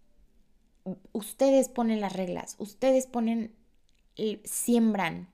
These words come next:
lo que quieren, cosechan lo que están sembrando, etcétera, ¿no? Depende muchísimo y claramente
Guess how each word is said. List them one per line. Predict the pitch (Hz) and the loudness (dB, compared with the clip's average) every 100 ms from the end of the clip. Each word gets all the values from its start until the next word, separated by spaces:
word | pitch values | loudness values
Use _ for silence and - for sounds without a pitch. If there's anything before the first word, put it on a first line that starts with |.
| _ - | _ -8
lo | 208 196 | -6 -4
que | 185 | -6
quieren, | - 190 175 180 180 _ _ _ _ _ | 0 0 0 -8 -14 _ _ _ _ _
cosechan | - 202 - 214 202 185 170 185 - | -8 -6 0 0 0 -4 -6 -10 -6
lo | 196 | -8
que | 196 | -6
están | 196 185 | -6 -4
sembrando, | 180 180 175 - | -4 -6 -6 -10
etcétera, | 196 185 - - - | -12 -10 -12 -14 -14
¿no? | 196 247 - - - - _ _ - | -12 -12 -16 -20 -20 -20 _ _ -6
Depende | 196 226 269 254 | -2 2 4 2
muchísimo | 294 220 - 226 233 226 226 - - | 2 -2 -4 -4 -2 0 -2 -8 -8
y | 226 | -8
claramente | - 240 277 285 302 330 349 427 440 339 294 262 240 370 | -6 -2 2 4 2 2 0 -2 -2 -2 -2 -2 -4 -4